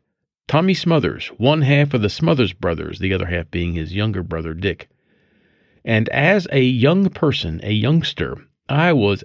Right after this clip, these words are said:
absolutely enthralled with their music and their comedy. I, I would listen to their music on the, their L Ps on vinyl forever and ever and ever. Dad had a couple of 'em.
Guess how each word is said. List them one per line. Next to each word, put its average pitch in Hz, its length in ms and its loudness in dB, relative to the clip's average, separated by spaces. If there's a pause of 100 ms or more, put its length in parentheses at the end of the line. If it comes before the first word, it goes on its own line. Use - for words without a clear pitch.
absolutely 143 1000 2
enthralled 101 840 0
with 104 340 0
their 101 220 0
music 98 440 0
and 120 220 4
their 120 120 2
comedy. 98 680 0
I, - 680 -8
I 147 60 4
would 117 240 0
listen 143 520 0
to 143 200 2
their 117 280 2
music 139 520 0
on 107 280 0
the, 85 260 -4 (440)
their 113 360 2
L 135 220 4
Ps 143 400 2
on 101 180 0
vinyl 107 460 -2
forever 113 640 -2
and 101 160 -2
ever 101 220 -2
and 98 100 -4
ever. 85 200 -6
Dad 90 260 -6
had 90 120 -8
a 87 60 -4
couple 80 340 -8
of 73 100 -10
'em. - 160 -16